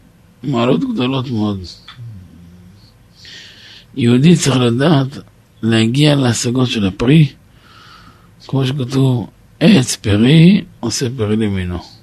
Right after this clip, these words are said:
ורק על ידי ביטול מוחלט ניתן להגיע לפרי עצמו.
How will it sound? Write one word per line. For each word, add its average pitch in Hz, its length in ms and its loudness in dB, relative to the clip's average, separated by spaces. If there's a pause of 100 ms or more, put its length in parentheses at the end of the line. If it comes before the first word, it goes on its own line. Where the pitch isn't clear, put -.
(1080)
ורק 139 300 2
על 131 60 6
ידי 123 200 2
ביטול 117 360 0
מוחלט 135 680 0 (160)
ניתן 120 360 -4
להגיע 110 380 0
לפרי 98 300 -4
עצמו. 87 340 -8